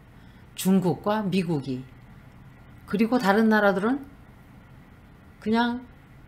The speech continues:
이쪽 편 들고 저쪽 편 들고 이렇게 갈라져 버린 거예요. 제가 그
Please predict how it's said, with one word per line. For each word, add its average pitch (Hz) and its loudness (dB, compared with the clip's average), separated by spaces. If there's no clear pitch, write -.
이쪽 - 2
편 196 -2
들고 170 -4
저쪽 208 -4
편 190 -4
들고 175 -4
이렇게 269 0
갈라져 160 -2
버린 127 -6
거예요. 120 -16
제가 214 0
그 170 -2